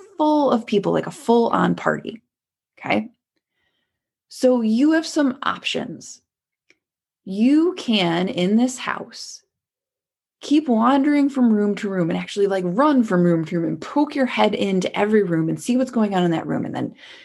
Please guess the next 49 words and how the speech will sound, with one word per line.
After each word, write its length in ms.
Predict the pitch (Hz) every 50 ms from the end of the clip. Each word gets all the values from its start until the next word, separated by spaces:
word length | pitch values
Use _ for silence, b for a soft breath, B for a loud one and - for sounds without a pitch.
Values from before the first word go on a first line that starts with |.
| B B B
and 80 | - 196
then 120 | 202 196
feel 180 | 185 233 247 262
like 160 | 247 233 226
you're 80 | 214 190
missing 340 | 185 185 185 - 170 160 -
out 200 | - - - -
and 180 | - 170 170 160
see 220 | - - 254 277
what's 160 | 277 262 254
going 240 | 220 240 226 214 202
on 100 | 190 175
in 60 | 160
the 80 | 160 156
next 220 | - - - -
room 160 | - 151 151 -
and 120 | - 160 151
feel 180 | - 247 262
like 160 | 254 240 220
you're 100 | 220 208
missing 280 | 190 180 180 - 175 -
out 100 | - -
and 100 | - 180
see 200 | - - - 269
what's 160 | 269 262 262
going 220 | - 226 208 196 185
on 120 | 175 170
in 60 | 165
the 80 | 165 160
next 240 | 165 160 - - -
room 180 | 147 143 147 b b b b b b b b b b _
and 100 | 208 208
just 240 | 202 220 214 - -
poke 300 | - - - 285 311 -
your 80 | 269 254
head 320 | 233 - - - 226 214
in 420 | - - 196 190 185 185 180 185 B B B B B B B B B B _ _ -
and 240 | 196 190 190 185
constantly, 760 | 185 - - - 233 254 269 277 277 - 277 - 214 240 233
like, 300 | 214 185 175 170 156 156
live 340 | 160 170 185 202 220 214 208
in 160 | 196 190 190
fomo 540 | 180 - - 170 170 156 160 151 - - 165
of, 100 | 151 151
like, 260 | 160 165 160 151 -
"Well, 200 | 180 180 180 170
what 160 | 156 165 160
if 80 | 156 -
I, 120 | 151 160